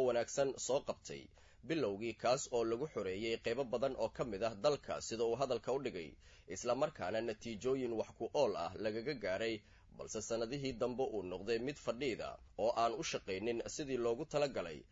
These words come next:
taas oo sababteeda ay leeyihiin dowladda federaalka, waddamada ciidamadu ay ka joogaan Soomaaliya iyo deeq-bixiyayaasha. Axmed Maxamed Islaam Axmed Madoobe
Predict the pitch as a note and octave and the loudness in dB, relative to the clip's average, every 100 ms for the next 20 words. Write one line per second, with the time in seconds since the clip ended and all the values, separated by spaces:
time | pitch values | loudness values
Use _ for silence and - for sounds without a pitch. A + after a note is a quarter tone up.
0 | - - C#3 F#3+ D3+ C3 C3 D3+ - C3 | -20 -4 0 0 0 0 2 0 0 2
1 | C#3 C3 C3+ C#3 C3 C3+ A#2+ A#2 C3+ C3 | 4 2 4 2 2 0 0 0 2 0
2 | B2 A#2 B2+ B2+ F#2 - C#2 E2+ G2 A2+ | 0 0 4 4 2 -4 -6 -4 -2 2
3 | C3+ B2 G2+ A2+ A#2+ C#3 A#2+ A2+ - A#2 | 2 2 0 -2 0 0 2 2 0 -2
4 | A#2+ A#2 B2 - A2+ C#3 G#2+ F2 D2+ A#1 | 0 2 2 2 2 4 4 0 -6 -8
5 | - - - F#2 A2 A#2 G2+ G2 A2+ A2+ | -14 -20 -8 -4 0 0 -2 -6 -4 2
6 | B2 C3+ - F#2 - - - - - - | 4 4 2 -2 -4 -16 -20 -20 -20 -20
7 | - - - - - - F2 A#2 A2+ A2+ | -20 -20 -20 -20 -10 -4 -4 -2 -2 -2
8 | - C3+ A#2 A2 C#3 C3 A2+ A#2 A2+ G#2+ | 0 2 2 -2 4 4 4 0 -2 -2
9 | A2+ B2+ A#2+ | 0 0 0